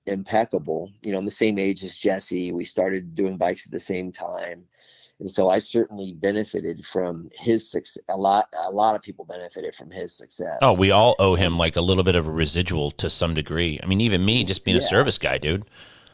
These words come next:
Speaker 1: Yeah. So, you know, um, so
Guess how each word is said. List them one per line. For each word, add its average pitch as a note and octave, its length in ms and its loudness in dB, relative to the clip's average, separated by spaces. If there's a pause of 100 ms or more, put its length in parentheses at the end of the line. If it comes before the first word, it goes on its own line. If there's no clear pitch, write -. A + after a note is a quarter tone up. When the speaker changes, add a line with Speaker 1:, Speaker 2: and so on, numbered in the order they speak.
(680)
Speaker 1:
Yeah. - 260 -10 (460)
So, G#2 560 2
you A2+ 100 -4
know, G2 260 0
um, F#2+ 360 -4 (380)
so A2+ 380 0